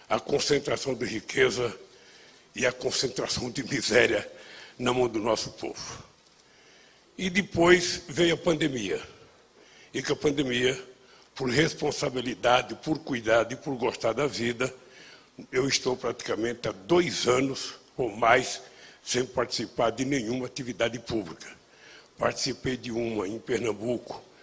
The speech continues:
quando eu saí da cadeia, e participei de uma na Argentina, com o presidente Alberto Fernandes.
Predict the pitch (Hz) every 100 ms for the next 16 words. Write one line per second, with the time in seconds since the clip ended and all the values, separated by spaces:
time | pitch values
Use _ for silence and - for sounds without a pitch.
0 | - - - 110 113 117 - 113 110 101
1 | 170 139 123 131 143 - - - - -
2 | - - - 120 113 131 123 - 139 -
3 | 113 120 120 113 113 117 123 - - _
4 | _ _ - 127 117 104 120 - 123 120
5 | 110 123 - - - - - - - 117
6 | 113 123 113 104 113 113 107 104 101 -
7 | 98 69 - - -